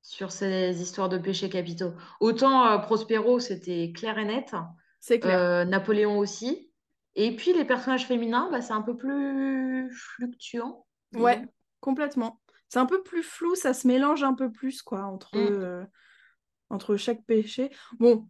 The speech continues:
Speaker 2: on est d'accord que Frédéric, ça a l'air d'être plutôt la paresse. C'est un peu ce qui le caractérise depuis
Speaker 1: Ouais.
Speaker 2: le début, de pas avoir de, d'industrie à lui, et cetera. Donc, euh,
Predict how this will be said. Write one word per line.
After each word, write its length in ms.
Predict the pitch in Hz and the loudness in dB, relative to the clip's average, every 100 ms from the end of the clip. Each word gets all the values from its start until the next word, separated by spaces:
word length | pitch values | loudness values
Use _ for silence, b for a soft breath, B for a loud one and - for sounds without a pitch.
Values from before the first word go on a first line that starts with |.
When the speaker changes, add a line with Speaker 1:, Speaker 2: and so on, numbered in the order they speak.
| - | -2
Speaker 2:
on 160 | 233 | 4
est 120 | 240 226 | 6 6
d'accord 420 | 226 285 294 - | 4 4 0 2
que 100 | 233 | 0
Frédéric, 560 | 226 226 220 214 294 | 4 2 4 2 2
ça 200 | - 214 | -2 0
a 40 | 208 | 2
l'air 240 | 226 269 | 4 4
d'être 200 | 233 214 | 0 -2
plutôt 300 | - 220 269 | -6 -8 -2
la 120 | 262 214 | 0 0
paresse. 540 | 220 214 233 233 - | -2 -2 -2 -4 -8
C'est 140 | 202 - | -10 -4
un 140 | 214 | -2
peu 120 | 254 | -2
ce 80 | 254 | -2
qui 120 | 262 | -2
le 40 | 220 | 0
caractérise 580 | 226 214 214 226 226 233 | 0 0 0 0 0 2
depuis 120 | 220 | 2
Speaker 1:
Ouais. 180 | 165 190 | 2 -2
Speaker 2:
le 60 | 202 | -2
début, 560 | 226 226 214 247 262 | 0 0 0 -2 -2
de 140 | 226 196 | -2 -2
pas 240 | 220 220 | -2 -2
avoir 420 | 220 220 233 233 220 | -2 2 2 2 -2
de, 400 | 202 196 190 190 _ _ - | -6 -6 -8 -12 _ _ -2
d'industrie 640 | 214 214 220 - - 240 | 0 0 -2 -8 -4 0
à 120 | 220 | 2
lui, 420 | 220 220 240 247 240 | 2 0 0 0 -2
et 100 | 220 | -4
cetera. 600 | 208 202 202 196 240 247 | -6 -6 -6 0 2 2
Donc, 280 | 208 190 202 | 0 -4 -6
euh, 240 | 190 | -4